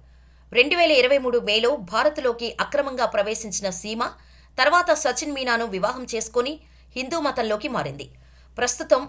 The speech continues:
ఆమె గర్భవతి. సీమ మీనాలను గత ఏడాది జూలై నాలుగున అరెస్ట్ చేసిన స్థానిక కోర్టు జూలై ఏడున వారికి బెయిల్ మంజూరు చేసింది. సీమ భారత్కు వచ్చిన సమయంలో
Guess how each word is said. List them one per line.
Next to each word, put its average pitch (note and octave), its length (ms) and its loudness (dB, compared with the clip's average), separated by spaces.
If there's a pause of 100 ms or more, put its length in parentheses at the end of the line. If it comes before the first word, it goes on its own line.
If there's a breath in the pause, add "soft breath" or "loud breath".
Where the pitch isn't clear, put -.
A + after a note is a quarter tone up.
ఆమె G#3 180 4
గర్భవతి. F3+ 520 -2 (480 soft breath)
సీమ E4 400 0
మీనాలను C4+ 680 0
గత A3 120 0
ఏడాది A3+ 380 0
జూలై A3 340 -4
నాలుగున A#3 400 0
అరెస్ట్ G#3 420 -2
చేసిన G3 280 -6
స్థానిక A3+ 460 -4
కోర్టు G3+ 540 -8 (300 soft breath)
జూలై D4+ 340 4
ఏడున B3+ 320 4
వారికి B3+ 400 0
బెయిల్ A3+ 300 0
మంజూరు A#3 320 -4
చేసింది. - 520 -8 (400 soft breath)
సీమ D#4+ 360 2
భారత్కు D4 520 2
వచ్చిన B3+ 240 0
సమయంలో A#3 600 2